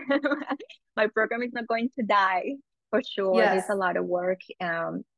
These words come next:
Speaker 1: and then you just need to be creative. That's the great things about the grassroots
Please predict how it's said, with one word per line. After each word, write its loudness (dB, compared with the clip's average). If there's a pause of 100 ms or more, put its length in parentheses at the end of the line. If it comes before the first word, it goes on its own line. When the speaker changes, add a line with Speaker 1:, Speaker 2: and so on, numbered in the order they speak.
(100)
Speaker 1:
and -2
then 4 (440)
you 4
just 0
need 6
to 6
be 4
creative. 4 (100)
That's 6
the 4
great 4
things 0
about 4
the -2
grassroots 0